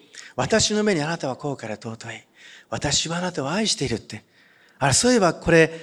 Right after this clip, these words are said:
あの、あの牧師さんが言ってた言葉だなって分かって。で、その時の、あの、感覚は、「そんなことを急に言われても困る」っていうふうに思ったそうです。夢の中でね。で、でもそれが何か心に残ったんでしょうね。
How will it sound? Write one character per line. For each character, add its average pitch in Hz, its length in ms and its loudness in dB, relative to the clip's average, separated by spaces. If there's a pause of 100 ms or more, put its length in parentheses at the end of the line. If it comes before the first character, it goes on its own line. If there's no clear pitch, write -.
(380)
あ 151 140 0
の、 143 380 0 (480)
あ 143 80 -4
の 156 100 0
牧 147 220 2
師 - 60 2
さ 202 120 0
ん 196 60 -4
が 196 100 2
言 185 80 6
っ 185 40 2
て 196 140 -2
た 139 340 4 (240)
言 156 220 -4
葉 170 100 4
だ 127 120 -4
な 120 120 -2
っ - 60 -8
て - 280 -8 (280)
分 110 160 -6
か 107 80 -4
っ - 40 -12
て。 - 220 -20 (840)
で、 147 220 4
そ - 180 0
の 208 100 2
時 208 180 4
の、 127 300 2 (180)
あ 123 60 -6
の、 107 280 -2
感 131 260 0
覚 123 240 -4
は、 135 260 2 (340)
「そ 175 220 2
ん 240 80 2
な 247 100 6
こ 254 120 4
と 196 100 4
を 156 60 4
急 185 240 6
に 180 100 4
言 180 100 8
わ 180 120 8
れ 185 100 6
て 190 140 4
も 123 120 0
困 135 280 -4
る」 120 80 0
っ - 20 -6
て - 280 -4
い 110 60 2
う 104 40 4
ふ - 40 8
う 139 40 6
に 120 60 2
思 120 120 -4
っ 117 40 -8
た 113 120 -10
そ 113 160 -2
う 107 40 -2
で 110 100 -4
す。 - 160 -10
夢 135 240 2
の 135 40 2
中 120 200 0
で 107 80 -4
ね。 113 160 -14 (1300)
で、 175 520 4
で 202 80 8
も 202 100 8
そ 214 100 6
れ 214 60 4
が 202 80 4
何 226 260 2
か 202 120 4
心 156 320 -2
に 135 60 -2
残 123 220 -4
っ 139 40 -4
た 123 140 -8
ん 113 60 -8
で 113 80 -6
し 117 120 -4
ょ 101 100 -8
う - 20 -10
ね。 170 260 -2